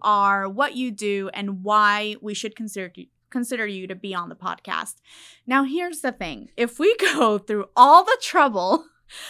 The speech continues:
of booking you and vetting you and wanting to, we genuinely wanna feature the most amazing women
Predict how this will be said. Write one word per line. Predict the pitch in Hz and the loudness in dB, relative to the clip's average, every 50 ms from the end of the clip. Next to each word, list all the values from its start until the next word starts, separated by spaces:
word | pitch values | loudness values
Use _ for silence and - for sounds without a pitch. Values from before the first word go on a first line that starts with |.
| - - - | -18 -4 2
of | 254 285 254 240 233 _ | 2 2 2 0 -2 _
booking | - 339 381 370 339 294 294 285 | 0 0 0 0 -4 -6 -4 -2
you | 285 285 277 269 262 262 262 | -2 -2 0 2 2 2 0
and | - - 208 214 190 | -2 -2 -6 -6 -2
vetting | 185 240 254 254 262 254 247 247 | 2 2 2 2 0 -2 -2 -2
you | 254 247 247 247 247 240 240 | -2 -2 -2 -2 -2 -4 -6
and | - - 196 196 190 190 196 - | -6 -6 -8 -8 -6 -8 -8 -8
wanting | - 196 190 220 240 269 294 311 311 311 302 | -8 -8 2 6 6 8 8 6 0 -6 -6
to, | - 302 - | -8 -8 -8
we | 233 254 302 302 277 | -6 -4 -4 -4 -6
genuinely | 208 - - 233 226 233 247 254 269 277 277 277 269 | -8 -8 -6 -4 -4 -2 -2 -2 -4 -4 -4 -4 -4
wanna | 262 240 220 214 214 208 | -4 -2 -2 -2 -4 -6
feature | 196 - - 220 208 190 - - 214 202 185 185 185 180 190 190 202 _ | -10 -10 -10 -10 -10 -10 -12 -10 -8 -6 -4 -4 -6 -6 -10 -12 -14 _
the | 220 220 | -8 -6
most | 220 208 202 196 - | -6 -6 -8 -8 -8
amazing | 220 208 208 208 208 214 202 196 196 196 196 208 202 196 | -6 -4 -4 -2 -2 -4 -4 -6 -8 -8 -8 -8 -8 -8
women | 185 180 180 180 180 180 | -8 -10 -10 -10 -12 -12